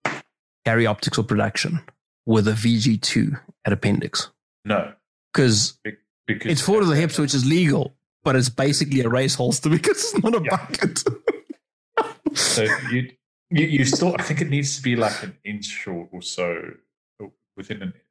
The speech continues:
Speaker 2: it's come up, like, an inch or an inch and a half or something of the ejection port or something like that. Um,
Speaker 1: So can I super glue some bits onto my V G two?
Speaker 2: Uh,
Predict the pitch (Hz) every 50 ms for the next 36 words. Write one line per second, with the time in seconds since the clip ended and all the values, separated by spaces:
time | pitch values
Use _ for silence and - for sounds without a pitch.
0 | _ _ _ _ _ - 123 120 117 - - - 131 123 113 - 113 104 - 117
1 | 107 - 113 104 101 - 113 107 95 104 104 101 - 107 92 95 98 95 92 -
2 | - 92 92 92 92 90 90 87 87 90 87 87 - - 92 90 - 98 92 -
3 | - 95 - - 95 87 90 82 78 76 69 - - - - - _ _ _ _
4 | _ _ _ - - - - - - _ _ _ _ _ _ _ - - 131 123
5 | 131 - - 156 156 165 190 190 185 175 - - - - 170 165 170 175 151 135
6 | 120 139 120 117 113 110 - - 110 107 104 - - _ _ _ _ _ - 117
7 | - - - - - _ _ _ - 123 131 127 131 - - 87 78 98 - 95
8 | - - - - - - - - - _ _ _ _ _ _ _ _ - - 107
9 | 107 107 107 110 110 110 110 110 110